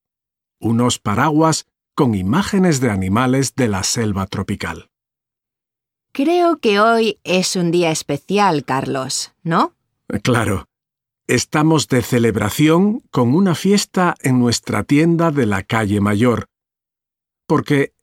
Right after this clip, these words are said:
Speaker 1: es el quinto cumpleaños de la compañía. Hay casi doscientas personas invitadas.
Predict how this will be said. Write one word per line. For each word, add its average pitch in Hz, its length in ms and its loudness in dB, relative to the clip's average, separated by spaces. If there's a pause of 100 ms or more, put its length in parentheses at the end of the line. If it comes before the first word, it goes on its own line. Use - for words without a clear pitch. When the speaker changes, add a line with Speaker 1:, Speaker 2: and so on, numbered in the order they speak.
Speaker 1:
es 143 460 -2
el 101 200 -2
quinto 185 440 -2
cumpleaños 113 840 0
de 107 80 -2
la 98 140 -2
compañía. 98 640 -4 (1200)
Hay 110 220 -2
casi 127 340 -2
doscientas 123 600 0
personas 107 540 -2
invitadas. 101 760 -4